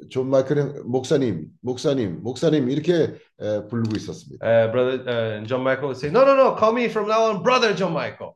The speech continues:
Speaker 1: 아, 근데 이제 존 마이클 형제가 이렇게 했습니다. "이제 더 이상 아니다. 아, 더 이상 나를 목사라고 부르지 마라." 그렇게 했습니다.
Speaker 2: Uh, so you saw them saying, "Uh, Pastor John Mi-, oh, no, no, no, brother John Michael, brother John Michael." <laughs>
Speaker 1: 아,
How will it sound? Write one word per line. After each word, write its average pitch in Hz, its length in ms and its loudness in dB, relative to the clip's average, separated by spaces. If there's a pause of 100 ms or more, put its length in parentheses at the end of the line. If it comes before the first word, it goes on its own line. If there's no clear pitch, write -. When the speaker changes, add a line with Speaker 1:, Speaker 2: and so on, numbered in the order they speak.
Speaker 1:
아, 95 560 -6
근데 131 260 -2
이제 135 260 2
존 131 200 -2
마이클 131 300 2
형제가 127 520 -2 (180)
이렇게 113 180 -10
했습니다. 110 400 -4
"이제 147 140 -2
더 185 140 10
이상 185 380 6 (140)
아니다. 170 520 2 (340)
아, 123 440 0
더 165 100 4
이상 185 180 2
나를 190 200 8
목사라고 175 440 0
부르지 160 220 -4
마라." 151 420 -2 (240)
그렇게 123 180 -16 (180)
했습니다. - 380 -20 (100)
Speaker 2:
Uh, 127 180 -2
so 139 200 -4
you 165 160 0
saw 165 340 2
them 165 220 0
saying, 156 400 -8 (180)
"Uh, 196 220 4
Pastor 214 320 0
John 208 160 -2
Mi-, - 80 -8
oh, 240 180 6
no, 240 120 6
no, 226 120 4
no, 180 300 -2
brother 202 260 0
John 180 140 -2
Michael, 143 300 -4
brother 151 220 -6
John 151 140 -4
Michael." 170 440 -4
<laughs> - 40 -8
Speaker 1:
아, 101 680 -4